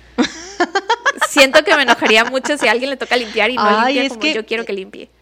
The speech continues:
Speaker 1: es difícil, es difícil, pero cuando vives con mujeres es más fácil porque, o sea, no es por hacer menos, en este caso hay muchos hombres muy organizados, pero todos sabemos que por, eh, no es por generalizar,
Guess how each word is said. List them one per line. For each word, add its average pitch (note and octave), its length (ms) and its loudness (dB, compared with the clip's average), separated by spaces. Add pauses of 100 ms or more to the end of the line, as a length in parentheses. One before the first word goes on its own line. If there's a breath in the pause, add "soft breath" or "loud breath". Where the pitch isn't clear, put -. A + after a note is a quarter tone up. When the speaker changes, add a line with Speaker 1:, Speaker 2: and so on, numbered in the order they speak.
(120)
Speaker 1:
es C4 240 0
difícil, C4 580 -2
es A#3 140 0
difícil, C#4+ 440 -2
pero A#3+ 440 0
cuando B3 220 0
vives D#4+ 240 -2
con C#4+ 140 -2
mujeres A#3+ 380 -4
es A#3 80 -4
más A#3 220 -6
fácil G#3+ 240 -6
porque, F#3+ 440 -8
o G#3 120 -2
sea, A3 120 -2
no G#3+ 140 -4
es A3+ 140 -4
por D4 340 0 (100)
hacer G#3+ 360 -4
menos, G#3 560 -6
en F#3+ 240 -6
este G3 180 -8
caso G#3 160 -2
hay G#3+ 80 -2
muchos A3 280 -6
hombres A3 240 -2
muy G3+ 160 -6
organizados, G#3+ 720 -4 (480 loud breath)
pero G3+ 160 -4
todos F3+ 220 -10
sabemos G#3 300 -4
que G3+ 120 -6
por, G3 200 -6
eh, G3+ 280 -12
no G#3 100 -4
es G#3+ 80 -6
por C#4 140 -2
generalizar, D4 760 0